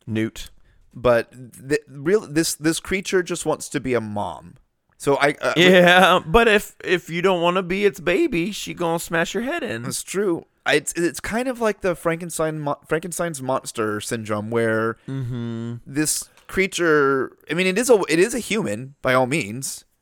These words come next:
Speaker 1: Now, remember what the, uh, what Tess said, where she's like, "Guys can get away with anything.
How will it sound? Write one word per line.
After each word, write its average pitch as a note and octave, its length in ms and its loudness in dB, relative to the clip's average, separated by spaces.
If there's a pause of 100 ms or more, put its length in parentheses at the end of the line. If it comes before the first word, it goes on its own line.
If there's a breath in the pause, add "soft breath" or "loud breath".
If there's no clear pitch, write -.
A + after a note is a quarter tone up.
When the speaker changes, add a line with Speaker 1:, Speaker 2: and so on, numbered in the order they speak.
(400)
Speaker 1:
Now, E3 260 8
remember E3 340 4
what E3+ 220 6
the, C#3+ 100 2
uh, A#2 600 6
what A#2+ 240 2
Tess A2+ 280 2
said, A2 360 2
where G#2 120 -4
she's A2 220 -8
like, G2 340 0 (920)
"Guys C#3+ 320 6
can C3 160 -6
get A#2 120 0
away G#2+ 220 4
with G2+ 180 -2
anything. F2 600 -6